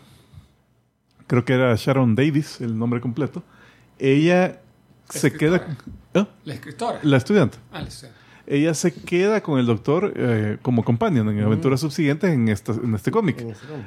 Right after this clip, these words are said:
Speaker 1: Entonces se convierte en la primera companion de ascendencia africana
Speaker 3: Ok.
Speaker 1: de cualquier medio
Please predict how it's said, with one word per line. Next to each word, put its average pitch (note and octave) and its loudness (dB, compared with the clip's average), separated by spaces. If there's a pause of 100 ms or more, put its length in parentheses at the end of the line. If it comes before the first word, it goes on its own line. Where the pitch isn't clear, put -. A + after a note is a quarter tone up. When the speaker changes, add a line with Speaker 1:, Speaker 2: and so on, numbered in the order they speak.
Speaker 1:
Entonces C#3 2
se C#3 0
convierte C3+ 2
en F3+ 0
la - -2
primera C#3 2
companion D#3+ 0
de B2+ 4
ascendencia A#2 0
africana D#3 -4 (340)
Speaker 3:
Ok. F#3+ -12 (340)
Speaker 1:
de A#2 4
cualquier C3 2
medio D#3+ 4